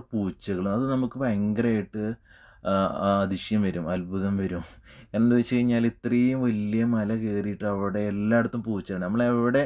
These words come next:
റെസ്റ്റ് ചെയ്യാനിരുന്നാൽ അവിടെ എല്ലാം പൂച്ച വരും, നമ്മുടെ പുറകിലൂടെ വന്നിട്ട് വാലുകൊണ്ട് ഇങ്ങനെ ഇതാക്കും. പിന്നെ എല്ലാ സ്ഥലത്തും എവിടെ ഇരുന്നാലും മലൻ്റെ എല്ലായിടത്തും പ്രാക്കളൊക്കെ ഉണ്ട്, ഒരുപാട് പ്രാക്കൾ കാര്യങ്ങളൊക്കെ കണ്ടോ,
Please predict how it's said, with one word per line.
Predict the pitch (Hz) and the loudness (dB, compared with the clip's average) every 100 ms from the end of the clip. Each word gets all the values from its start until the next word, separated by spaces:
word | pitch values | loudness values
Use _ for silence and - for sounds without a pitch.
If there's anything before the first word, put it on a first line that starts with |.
| - - - | -2 -18 -6
റെസ്റ്റ് | 117 113 - | -4 -4 -4
ചെയ്യാനിരുന്നാൽ | 113 110 117 104 107 | 0 4 2 2 2
അവിടെ | 101 107 | 4 2
എല്ലാം | 104 101 107 104 | 0 0 0 0
പൂച്ച | 101 90 - | -4 -6 -6
വരും, | 95 95 | -6 -4
നമ്മുടെ | 92 92 | -4 -2
പുറകിലൂടെ | 98 92 90 92 92 | 0 0 -2 -2 -2
വന്നിട്ട് | 92 92 - 107 - - - | -2 -2 -6 -12 -12 -20 -8
വാലുകൊണ്ട് | 98 95 95 95 95 | 2 2 2 0 0
ഇങ്ങനെ | 95 92 | 0 0
ഇതാക്കും. | 87 85 - 85 82 - _ _ _ _ _ | -2 -2 -6 -14 -14 -16 _ _ _ _ _
പിന്നെ | 110 120 131 | 0 2 2
എല്ലാ | 123 117 117 120 123 131 | 4 4 4 4 4 2
സ്ഥലത്തും | - 113 101 85 - 104 | 0 -4 -4 -6 -4 -2
എവിടെ | 98 107 120 | 0 2 2
ഇരുന്നാലും | 104 98 92 90 98 | 0 0 0 -2 -2
മലൻ്റെ | 90 90 92 | -4 -4 -4
എല്ലായിടത്തും | 87 87 92 92 90 98 | -4 -4 -2 -2 -4 -8
പ്രാക്കളൊക്കെ | 92 87 76 - 90 87 | -6 -6 -6 -6 -8 -6
ഉണ്ട്, | 87 87 | -8 -8
ഒരുപാട് | 90 92 92 92 95 | -8 -4 -2 -2 -6
പ്രാക്കൾ | - 90 87 - 90 90 - | -4 -4 -4 -6 -8 -8 -10
കാര്യങ്ങളൊക്കെ | - 92 90 87 87 82 | -8 -6 -4 -6 -8 -8
കണ്ടോ, | 90 87 | -8 -6